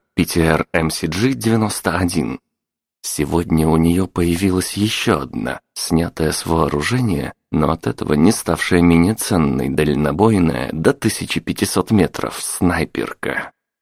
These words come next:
Она не пристрелена. Я специально попросил с непристреленной оптикой. "Пристреливать сегодня будем?" Я знал ответ, но все равно спросил. "Ага", ответила жена, не отрываясь от своего занятия.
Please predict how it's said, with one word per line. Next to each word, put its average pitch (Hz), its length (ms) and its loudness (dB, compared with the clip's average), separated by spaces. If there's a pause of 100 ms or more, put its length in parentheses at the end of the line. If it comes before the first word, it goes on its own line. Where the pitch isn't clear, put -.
(280)
Она 127 280 2
не 107 100 4
пристрелена. 92 1040 -4 (240)
Я 82 200 0
специально 101 640 0
попросил 98 520 -4
с - 160 -8
непристреленной 87 1000 2
оптикой. - 640 -4 (520)
"Пристреливать 71 760 -2
сегодня 104 600 0
будем?" 76 520 -2 (320)
Я 117 200 0
знал 80 360 -2
ответ, - 600 -6
но 98 160 2
все - 300 -4
равно 76 300 -2
спросил. - 600 -6 (500)
"Ага", 110 520 0 (360)
ответила 76 480 -4
жена, 87 320 0
не 117 140 0
отрываясь 110 560 0
от - 80 -2
своего 101 420 2
занятия. 90 640 -2